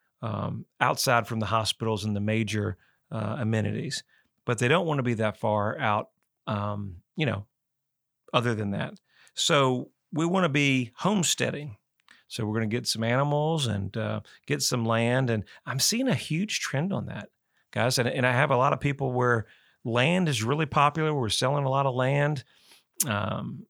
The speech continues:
selling 'em at really good prices, um, moving 'em relatively quickly, okay, and have opportunities where that buyer's looking to kinda do a little homestead,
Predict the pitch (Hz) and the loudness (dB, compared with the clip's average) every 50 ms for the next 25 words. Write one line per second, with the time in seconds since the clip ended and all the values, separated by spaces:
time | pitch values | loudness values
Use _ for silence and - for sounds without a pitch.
0 | _ _ _ _ _ _ _ _ _ 226 170 - - 143 120 127 135 127 107 104 | _ _ _ _ _ _ _ _ _ -12 -8 -4 -2 0 2 2 2 0 0 -2
1 | 104 101 113 117 127 127 117 131 113 101 - 117 123 131 131 - - 139 139 139 | -2 -2 -2 0 0 0 0 -2 -2 0 2 2 4 4 2 2 0 -2 -2 -2
2 | - - _ _ _ _ _ _ _ - 135 - 135 117 120 131 160 - - 165 | -4 -8 _ _ _ _ _ _ _ -10 -8 -6 -6 -6 -6 -8 -10 -10 -6 -2
3 | 113 123 143 156 147 160 139 123 117 110 104 104 117 120 139 147 143 - 143 127 | 0 2 2 2 2 2 2 2 2 2 2 2 4 4 4 2 2 0 0 0
4 | 123 110 - - - 120 117 - - 135 139 147 156 - _ _ _ _ _ _ | 0 -4 -4 -4 -2 -2 -2 -2 0 -2 -2 -2 -2 -6 _ _ _ _ _ _
5 | _ - 123 110 - 123 120 135 156 - _ _ _ _ _ _ _ _ - 131 | _ -10 -6 -2 0 0 0 0 -2 -6 _ _ _ _ _ _ _ _ -6 -2
6 | 120 120 120 117 117 - 110 135 143 139 147 147 160 - 160 139 - - 143 143 | 0 0 0 0 0 0 0 0 4 4 4 4 4 4 2 0 2 2 2 2
7 | 135 135 131 123 113 117 120 127 127 127 120 120 113 107 - _ _ _ _ _ | 2 2 0 0 -2 0 2 4 6 6 6 6 4 2 -2 _ _ _ _ _
8 | _ _ _ _ _ _ _ - - 135 147 165 147 117 117 139 156 170 170 160 | _ _ _ _ _ _ _ -6 0 2 2 2 2 4 4 6 6 6 6 4
9 | 143 110 110 123 147 175 170 - 160 139 127 117 - 113 - - 120 117 113 110 | 4 2 2 0 0 0 -2 -2 -2 -2 0 0 -2 -2 -2 0 0 2 2 2
10 | 107 113 113 113 110 110 110 110 98 113 117 110 104 - - - 117 107 101 98 | 2 0 0 0 2 2 2 2 2 2 0 0 0 -2 -2 -2 -2 -2 -2 -2
11 | 98 - - | -6 -8 -10